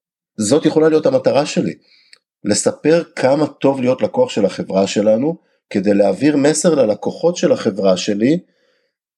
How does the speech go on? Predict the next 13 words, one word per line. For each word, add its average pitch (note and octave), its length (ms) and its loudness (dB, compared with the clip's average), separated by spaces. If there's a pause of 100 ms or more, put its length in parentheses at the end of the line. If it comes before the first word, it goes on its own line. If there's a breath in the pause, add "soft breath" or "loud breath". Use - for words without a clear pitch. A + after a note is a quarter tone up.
(360)
גם F3+ 180 2
אם A3+ 80 0
אתם, F3+ 380 -2
הייתה B2 240 0
לך A3+ 140 -2
איזה E3+ 160 -2
מחשבה C3+ 480 0
בראש, F3 720 -2
שיש C#3+ 220 -6
איזה C3+ 140 -4
מתחרה, A#2+ 500 0 (1040)
תשכחו A2+ 400 -4
מזה. A2 240 2